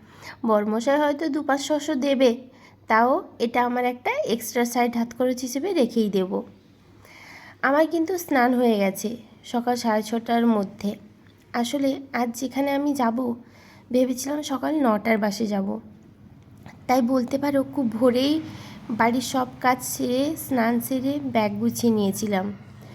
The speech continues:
কিন্তু বরমশাই বললেন যে, "এখন এই রোদে যেও না, বিকেলের বাসে যাবে।" তাই আর কি করব, আবার শুরু করলাম রান্নার জন্য কাজবাজ। মাছ নিয়েছিলাম,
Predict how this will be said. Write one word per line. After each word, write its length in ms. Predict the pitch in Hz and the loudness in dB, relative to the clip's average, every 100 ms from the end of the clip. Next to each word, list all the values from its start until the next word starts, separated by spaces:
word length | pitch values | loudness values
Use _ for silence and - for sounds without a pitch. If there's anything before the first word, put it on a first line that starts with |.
| - - | -18 -4
কিন্তু 240 | 294 277 | -2 0
বরমশাই 640 | 302 247 254 262 277 277 311 | 0 2 2 2 -2 0 -2
বললেন 460 | 294 320 294 247 277 - - | 2 2 4 2 -2 -16 -6
যে, 100 | 285 | 0
"এখন 340 | 247 220 285 | 0 0 -4
এই 200 | 294 269 | -2 -2
রোদে 320 | 247 240 262 | 0 0 0
যেও 260 | 240 233 214 | 2 2 4
না, 180 | 254 453 - - - - | 2 0 -4 -20 -18 -2
বিকেলের 420 | 247 269 247 226 | 0 2 4 4
বাসে 260 | 202 196 214 | 4 0 0
যাবে।" 380 | 190 170 175 175 - - - - - _ _ _ | 0 0 -2 -6 -12 -20 -20 -20 -20 _ _ _
তাই 240 | 302 294 | -2 -2
আর 100 | 294 | -2
কি 160 | 302 311 | -4 -6
করব, 480 | 311 320 311 359 - - | -2 -2 -2 -4 -4 -2
আবার 260 | 247 233 | 0 2
শুরু 260 | 254 269 247 | 0 -2 -4
করলাম 400 | 247 262 277 349 | 0 0 2 4
রান্নার 360 | 277 220 220 220 | 4 4 2 0
জন্য 280 | 233 247 | 0 0
কাজবাজ। 520 | 269 208 208 208 196 - - - | 0 -2 -2 -4 -4 -10 -20 -6
মাছ 280 | 262 269 269 | -2 0 0
নিয়েছিলাম, 580 | 294 294 285 311 311 | -2 -2 -2 -4 -4